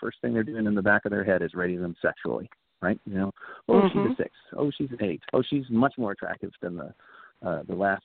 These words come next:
Speaker 1: person that was there." Um, and ba-, basically it comes down to really just, like, doing some soul searching and figuring out what it is behind your motivations. Why are you doing this? What can you change about yourself?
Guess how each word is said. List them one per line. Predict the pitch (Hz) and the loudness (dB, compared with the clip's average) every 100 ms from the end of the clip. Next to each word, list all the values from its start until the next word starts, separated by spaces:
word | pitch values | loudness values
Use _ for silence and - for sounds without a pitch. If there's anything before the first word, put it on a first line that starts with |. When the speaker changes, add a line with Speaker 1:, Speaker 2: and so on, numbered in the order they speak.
| _ | _
Speaker 1:
person | 85 - - | -8 -8 -14
that | - | -14
was | - - - | -18 -10 -6
there." | 53 - _ _ - _ 98 | -6 -8 _ _ -20 _ 4
Um, | 104 107 107 _ _ _ _ _ _ _ _ _ _ _ _ _ _ | 6 4 0 _ _ _ _ _ _ _ _ _ _ _ _ _ _
and | 156 143 139 - 170 | 0 0 -2 -14 -10
ba-, | 196 - | -10 -2
basically | 185 202 180 156 131 | 2 2 0 0 0
it | - | 0
comes | 131 127 | -6 -4
down | 127 123 | -2 -2
to | 123 110 | -2 -4
really | 117 117 | -2 -2
just, | 107 110 - | -2 -6 -2
like, | 104 - _ _ - | -2 -2 _ _ -4
doing | 147 160 - | 0 0 0
some | 123 - | -4 0
soul | 113 117 | -2 0
searching | 113 - 104 | -4 -2 -4
and | 98 - | -2 0
figuring | 123 120 107 | 2 2 2
out | 104 | -2
what | 107 139 | 0 2
it | 139 | 4
is | 127 117 - _ _ _ _ - - | 2 2 -4 _ _ _ _ -20 -8
behind | 117 113 - 117 120 | -4 -2 0 -2 0
your | 110 | 0
motivations. | 104 101 95 95 - 82 | 0 0 0 -4 -6 -10
Why | 92 104 | 0 4
are | |
you | 123 | 4
doing | 110 110 | 4 2
this? | 101 - _ - - - _ | 0 -4 _ -20 -20 -20 _
What | 101 107 131 - | 0 2 2 -2
can | 156 139 131 113 | -4 0 0 0
you | 113 127 123 | 2 2 2
change | - 107 107 | -2 -4 -4
about | 92 82 98 | -6 -8 -8
yourself? | 87 - 98 | -8 -2 -4